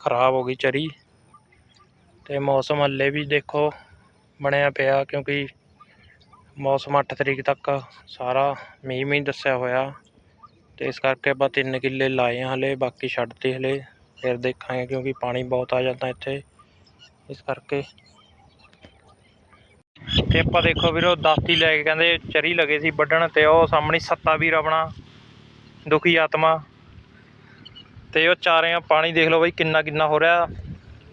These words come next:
ਤੇ ਦੇਖ ਸਕਦੇ ਆਪਾਂ ਵੱਢ ਰਹੇ ਹਾਂ ਤੇ ਬਹੁਤ ਬੁਰਾ ਹਾਲ ਹੋ ਰਿਹਾ। ਤੇ ਉਹ ਆਪਾਂ ਕੱਲ੍ਹ ਵੱਢਿਆ ਤਾਂ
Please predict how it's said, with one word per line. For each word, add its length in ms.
ਤੇ 160
ਦੇਖ 240
ਸਕਦੇ 300
ਆਪਾਂ 200
ਵੱਢ 280
ਰਹੇ 160
ਹਾਂ 180
ਤੇ 60
ਬਹੁਤ 260
ਬੁਰਾ 220
ਹਾਲ 260
ਹੋ 100
ਰਿਹਾ। 160
ਤੇ 120
ਉਹ 200
ਆਪਾਂ 300
ਕੱਲ੍ਹ 240
ਵੱਢਿਆ 340
ਤਾਂ 120